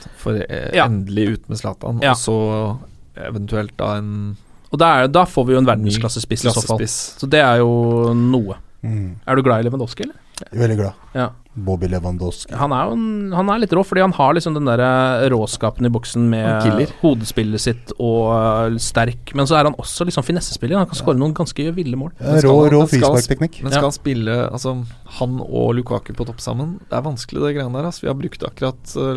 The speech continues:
Speaker 1: liksom noen hundre mil på Lukaku.
Speaker 2: <laughs> Ja.
Speaker 1: Eh, og ja, Lewandowski er vel best i en sånn fire tre tre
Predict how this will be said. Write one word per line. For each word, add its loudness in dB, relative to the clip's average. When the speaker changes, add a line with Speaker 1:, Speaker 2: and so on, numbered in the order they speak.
Speaker 1:
liksom -8
noen -6
hundre -6
mil -6
på -4
Lukaku. -4
Speaker 2:
<laughs> 0
Ja. 0
Speaker 1:
Eh, 2
og 2
ja, 0
Lewandowski 0
er 0
vel -4
best -4
i -4
en -2
sånn -6
fire -2
tre -4
tre -4